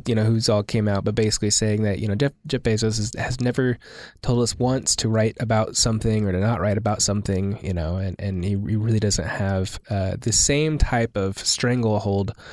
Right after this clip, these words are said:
over our, uh, editorial pieces or, or what we're doing in the same way that Sinclair Broadcast Group really does on these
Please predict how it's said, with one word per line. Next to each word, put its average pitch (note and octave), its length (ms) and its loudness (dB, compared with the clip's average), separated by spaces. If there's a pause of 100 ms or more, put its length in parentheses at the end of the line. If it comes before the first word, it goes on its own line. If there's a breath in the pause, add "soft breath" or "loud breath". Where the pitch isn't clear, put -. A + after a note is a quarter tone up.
(260 loud breath)
over G#2+ 680 2
our, G#2 540 0
uh, F2+ 440 -2
editorial A2 720 2
pieces G2 760 0
or, F#2 260 -2
or G2+ 120 -4
what G2+ 160 0
we're G#2 140 0
doing G2+ 460 0
in F#2 100 -4
the G2 60 -2
same A2 500 2
way F#2+ 480 2 (540 loud breath)
that F2+ 340 0
Sinclair F#2+ 400 -2
Broadcast F#2 580 -2
Group F#2 280 -2 (160)
really B2+ 400 0
does G2 480 -2
on - 60 -2
these - 60 2